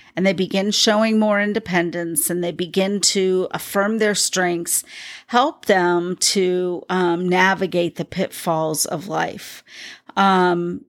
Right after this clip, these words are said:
you can even be that person that affirms their strengths in them so that they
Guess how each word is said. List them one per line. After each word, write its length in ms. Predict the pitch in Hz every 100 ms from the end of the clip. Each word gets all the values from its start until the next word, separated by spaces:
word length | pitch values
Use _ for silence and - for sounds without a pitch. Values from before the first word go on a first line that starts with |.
| _ 208
you 280 | 175 233 269
can 260 | 214 226
even 720 | 170 185 208 233 196 185 185 151
be 240 | 196 196
that 320 | 175 180 -
person 520 | - 214 214 - 180
that 200 | 170 180 -
affirms 760 | 170 - 185 190 208 196 - -
their 260 | 170 180 165
strengths 560 | - - 175 165 -
in 360 | - 196 226 220
them 440 | 175 170 165 170 - - -
so 380 | - - 208 196
that 320 | 190 180 -
they 580 | 180 180 180 180 175 -